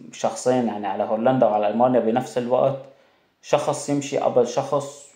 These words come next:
ه-، هذا الشيء حظ. ما فينا نحكي إنه الإجراءات أسرع بهولندا ولا أسرع بألمانيا، مثل ما حكيت هذا الشيء حظ.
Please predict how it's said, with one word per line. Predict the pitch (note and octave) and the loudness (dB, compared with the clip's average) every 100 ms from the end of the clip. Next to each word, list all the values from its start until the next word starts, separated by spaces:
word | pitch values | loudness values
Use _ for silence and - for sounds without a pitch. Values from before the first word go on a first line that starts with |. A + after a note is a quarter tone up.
| - _ _ | -20 _ _
ه-، | - C3+ | 2 4
هذا | C3+ C3+ C3 | 6 4 2
الشيء | - C#3 | -2 -6
حظ. | A#2+ A#2+ A2 G#2+ - - _ _ _ - | 0 2 2 0 -10 -20 _ _ _ -2
ما | B2 B2+ | 0 2
فينا | B2+ A#2+ | 0 -2
نحكي | B2+ C3+ - A#2 | -2 -4 -6 -4
إنه | A2 G#2+ | -2 -4
الإجراءات | G#2+ G#2+ A2 - A#2+ - | -6 -2 0 2 0 0
أسرع | - - A2 | -6 -2 -2
بهولندا | A2 G#2+ A2 C3 C3+ B2+ | -2 -6 -2 0 4 2
ولا | A#2 A2 - | 2 -4 -8
أسرع | - - B2 A2+ | -10 -4 0 0
بألمانيا، | A2 G2+ G#2+ A#2 C3 C3+ C3+ - _ _ _ _ _ - | -2 -6 0 2 2 0 -4 -12 _ _ _ _ _ -8
مثل | - - | -8 -2
ما | B2 | 0
حكيت | A#2 A2+ B2+ B2 B2 | 0 -2 -2 0 0
هذا | B2 | -2
الشيء | A2+ A#2+ | -6 -8
حظ. | A2+ - G#3 - | -8 -8 -8 -14